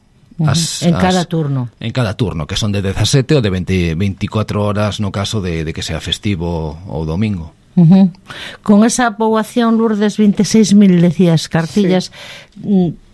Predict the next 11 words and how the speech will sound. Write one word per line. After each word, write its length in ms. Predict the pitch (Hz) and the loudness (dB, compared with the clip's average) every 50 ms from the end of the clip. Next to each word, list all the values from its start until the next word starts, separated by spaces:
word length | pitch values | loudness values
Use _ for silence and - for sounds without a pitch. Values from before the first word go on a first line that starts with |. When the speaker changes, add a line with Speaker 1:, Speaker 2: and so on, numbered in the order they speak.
| - - | -6 -4
Speaker 1:
cantos 400 | 254 240 214 - 202 196 175 180 | -2 -2 -2 -2 -2 -2 0 0
médicos 560 | 175 170 165 160 165 147 - 170 156 - 170 | 0 0 0 0 -2 -2 -4 -6 -4 -2 -2
e 80 | 170 | -2
enfermeiros 560 | 160 - - 160 151 151 156 156 147 151 - - | -2 -2 -2 -2 -2 0 0 0 0 -2 -4 -4
crees 240 | - 165 160 151 | -2 -2 -2 -2
que 160 | - - 165 - | -2 -4 -4 -2
serían 560 | - 156 151 156 160 160 156 151 151 135 - - | 0 0 0 2 2 2 2 2 0 -2 -4 -2
os 160 | 156 160 151 156 | -2 0 2 2
necesarios, 800 | 151 127 - 131 123 - - 120 113 107 127 135 127 113 - - | 2 2 0 -2 -4 -2 -2 -2 -2 -2 -2 -4 -4 -6 -4 -6
os 100 | 143 - 143 | -2 0 0
adecuados? 800 | 135 135 131 - - 113 107 110 117 113 110 113 - - - | 2 0 0 -2 -2 -4 -2 -2 -4 -6 -6 -8 -10 -12 -16